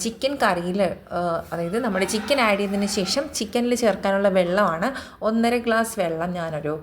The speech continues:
ആ, ഇവിടെ ഒരു പാത്രത്തിൽ ചൂടാവാനായിട്ട് വെച്ചിട്ടുണ്ട്.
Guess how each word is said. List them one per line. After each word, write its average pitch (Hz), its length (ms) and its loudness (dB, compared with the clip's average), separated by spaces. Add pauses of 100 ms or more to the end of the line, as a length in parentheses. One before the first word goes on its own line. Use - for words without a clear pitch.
(480)
ആ, - 20 4 (360)
ഇവിടെ 180 240 0
ഒരു 185 100 2 (320)
പാത്രത്തിൽ 185 460 0 (160)
ചൂടാവാനായിട്ട് 185 760 4
വെച്ചിട്ടുണ്ട്. 170 360 0